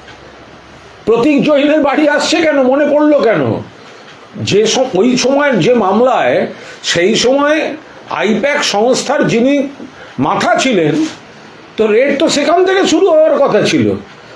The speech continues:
এর থেকেই তো স্পষ্ট ওর যে রেডটা নাটক। আসল উদ্দেশ্য এই সংস্থার কাছে তৃণমূলের ক্যাম্পেইন ডিটেল থাকবে,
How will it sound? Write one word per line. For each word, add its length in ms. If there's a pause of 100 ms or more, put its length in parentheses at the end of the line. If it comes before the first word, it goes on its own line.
(160)
এর 240
থেকেই 280
তো 180
স্পষ্ট 500 (720)
ওর 120
যে 160
রেডটা 520
নাটক। 480 (480)
আসল 420
উদ্দেশ্য 720 (520)
এই 200
সংস্থার 560
কাছে 280
তৃণমূলের 800 (560)
ক্যাম্পেইন 600
ডিটেল 500 (580)
থাকবে, 520